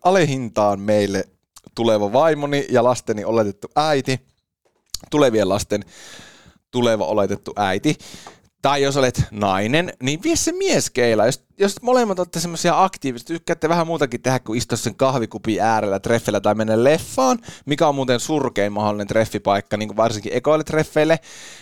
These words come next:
niin bowlikseen viettään kiva ilta. Ottaa pari maljaa, ehkä vähän jotain syödä, syödä siinä ja sitten ottaa keilarata, hohtokeilarataa ja sanoa kassalla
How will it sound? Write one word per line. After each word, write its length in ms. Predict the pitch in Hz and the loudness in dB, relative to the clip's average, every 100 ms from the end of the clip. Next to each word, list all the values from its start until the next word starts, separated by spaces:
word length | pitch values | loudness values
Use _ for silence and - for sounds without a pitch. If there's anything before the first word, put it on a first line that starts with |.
| - | -6
niin 300 | 135 143 135 _ _ 147 | -2 -2 -2 _ _ -6
bowlikseen 960 | 151 262 220 131 110 - 117 107 95 95 _ _ _ _ _ - | 0 4 4 4 0 0 2 2 0 -8 _ _ _ _ _ -2
viettään 420 | 135 131 - 110 | 0 0 0 -2
kiva 300 | - 120 107 | -2 0 2
ilta. 360 | 87 104 95 85 _ - | 0 -2 -2 -6 _ -4
Ottaa 280 | 240 240 233 | -4 0 0
pari 380 | - - 175 165 | 0 0 0 0
maljaa, 680 | 151 151 143 139 139 139 135 _ _ _ _ _ - | 2 2 2 2 4 4 0 _ _ _ _ _ -6
ehkä 220 | 139 - - _ _ _ _ _ 127 | -6 -4 -8 _ _ _ _ _ -2
vähän 240 | 143 139 | 0 0
jotain 340 | 127 120 123 117 | 0 0 0 0
syödä, 580 | - 123 117 110 110 - | -4 0 2 4 2 -2
syödä 400 | - 147 127 117 | -2 2 4 2
siinä 480 | - 120 110 110 104 - - - - | 0 0 0 0 -4 -8 -18 -18 -8
ja 80 | 120 | -4
sitten 440 | 117 143 - 127 110 _ _ - | -2 -2 -2 -4 -4 _ _ -4
ottaa 300 | 127 123 120 | -4 0 -4
keilarata, 760 | - 143 131 117 107 110 110 107 120 | -2 0 2 2 0 0 0 0 -2
hohtokeilarataa 840 | 127 113 107 107 104 117 120 113 104 | -4 -2 -2 2 2 0 0 0 0
ja 160 | 98 - _ - | 0 -4 _ -10
sanoa 300 | - 107 131 - | -2 0 0 2
kassalla 520 | 185 160 151 139 | 0 2 0 0